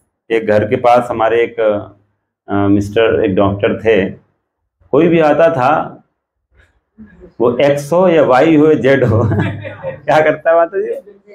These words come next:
पूरा उसको सीधे लिटा के उसको bottle चढ़ा देते थे ग्लूकोज, सीधे वो सबको बॉ-,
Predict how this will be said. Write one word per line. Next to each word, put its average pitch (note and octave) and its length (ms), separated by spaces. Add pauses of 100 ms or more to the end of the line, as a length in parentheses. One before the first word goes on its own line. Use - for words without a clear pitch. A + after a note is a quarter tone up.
(1700)
पूरा D#3+ 340
उसको E3+ 260
सीधे D#3+ 260
लिटा D3 320
के D#3 160
उसको D#3 240
bottle C3 360
चढ़ा G#2+ 200
देते G2 280
थे F#2+ 100
ग्लूकोज, F2+ 420 (880)
सीधे E3 300
वो F#3 320 (560)
सबको G#3 320
बॉ-, D#3+ 320